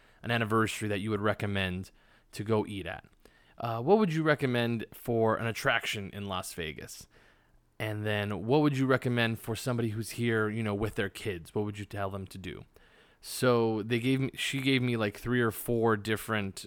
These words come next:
uh, scenarios, and I always remember I was just on it. I was able to recommend them quickly. I did it sort of, like, in a salesman point of view,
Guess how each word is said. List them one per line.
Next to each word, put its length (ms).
uh, 240
scenarios, 920
and 420
I 120
always 300
remember 440
I 280
was 240
just 320
on 260
it. 100
I 140
was 160
able 220
to 120
recommend 500
them 100
quickly. 580
I 120
did 200
it 140
sort 260
of, 120
like, 160
in 60
a 60
salesman 580
point 240
of 80
view, 400